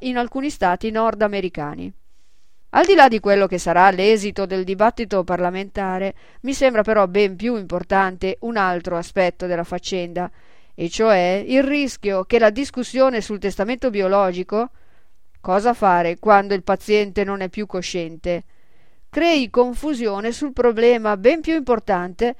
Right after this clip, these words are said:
di cosa fare nelle delicatissime decisioni circa il fine vita, quando il paziente è ancora pienamente cosciente.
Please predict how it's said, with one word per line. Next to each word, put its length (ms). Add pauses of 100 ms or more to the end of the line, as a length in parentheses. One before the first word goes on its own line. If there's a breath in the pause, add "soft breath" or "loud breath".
(160)
di 300
cosa 340
fare 520
nelle 220
delicatissime 880
decisioni 720
circa 400
il 180
fine 320
vita, 540 (580)
quando 360
il 100
paziente 600
è 80
ancora 600
pienamente 640
cosciente. 680